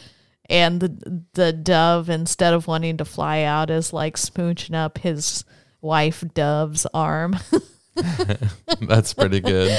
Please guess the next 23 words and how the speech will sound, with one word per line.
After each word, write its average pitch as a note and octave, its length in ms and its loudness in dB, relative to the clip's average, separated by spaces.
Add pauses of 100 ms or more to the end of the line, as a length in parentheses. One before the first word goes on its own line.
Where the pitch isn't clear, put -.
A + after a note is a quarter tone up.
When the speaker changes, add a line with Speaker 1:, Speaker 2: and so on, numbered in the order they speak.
(140)
Speaker 1:
I C#4+ 120 6
don't D4+ 160 6
know. C4+ 180 6
There's B3+ 220 4
just D4 240 0
little C4+ 320 4
funny A3 380 2
background F#3 580 2
stuff - 320 -2
like F3 180 -2
that F2 240 -4
that E3 140 0
really E3 320 -2
made D#3+ 240 -6
me D#3 120 -10
giggle. D#3+ 580 -4
<laughs> - 140 -10 (220)
Speaker 2:
Yeah. G2 300 2 (800)
Uh, B2 920 6
then B2+ 580 2
we F3 120 8
get C#3+ 260 4
to A2 220 6